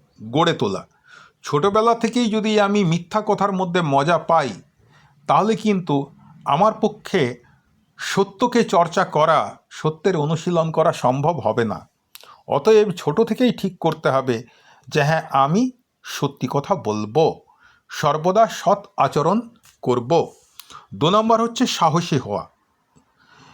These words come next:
মিথ্যা যেন কোনোভাবেই আমাকে প্রলুব্ধ করতে না পারে, এই সাহসটা থাকার দরকার আছে। মিথ্যার প্রলোভন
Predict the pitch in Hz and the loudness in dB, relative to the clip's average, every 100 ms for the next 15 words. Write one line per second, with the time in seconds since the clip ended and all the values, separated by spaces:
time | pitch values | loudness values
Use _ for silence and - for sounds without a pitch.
0 | _ 117 185 208 - 269 247 247 247 190 | _ 0 2 0 -2 0 2 2 2 2
1 | 202 180 165 190 208 175 180 190 180 143 | 2 2 2 2 2 2 2 0 0 -2
2 | 156 131 156 160 156 - 240 - _ 117 | -2 -2 -2 -2 -4 -2 -2 -4 _ -4
3 | 127 170 180 - 175 240 - 139 185 - | 0 0 2 0 0 -2 -6 -2 0 0
4 | - 131 151 - 208 208 - - 208 - | -2 -2 -2 -4 -4 -4 -6 -2 -2 -4
5 | _ _ _ - 120 127 120 113 - - | _ _ _ -8 -4 -2 -2 -4 -6 -12
6 | - _ _ _ _ - - - 117 165 | -14 _ _ _ _ -20 -20 -8 -2 -2
7 | - 214 220 220 175 202 196 254 | -2 -2 -2 0 2 2 2 0